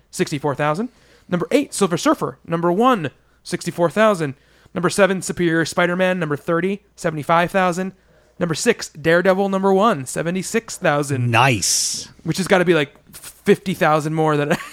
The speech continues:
Speaker 1: <laughs> last, last month. Uh, number five, Superior Spider-Man number twenty-nine,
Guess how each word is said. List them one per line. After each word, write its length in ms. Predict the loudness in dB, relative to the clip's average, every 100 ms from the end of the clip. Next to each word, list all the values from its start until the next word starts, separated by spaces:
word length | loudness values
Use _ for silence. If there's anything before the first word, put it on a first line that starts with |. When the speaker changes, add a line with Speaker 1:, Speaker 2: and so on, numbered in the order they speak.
| -10
Speaker 1:
<laughs> 200 | -4 2
last, 520 | 2 0 -6 -16 -4
last 280 | 0 0 0
month. 220 | -2 -2 -4 _ -20 -20 -20 _ -2
Uh, 460 | 0 2 2 0 0
number 200 | -2 0
five, 420 | 2 4 2 -2
Superior 360 | -4 0 0
Spider-Man 380 | 0 0 0 0
number 140 | -2 -4
twenty-nine, 560 | -4 -2 0 0 0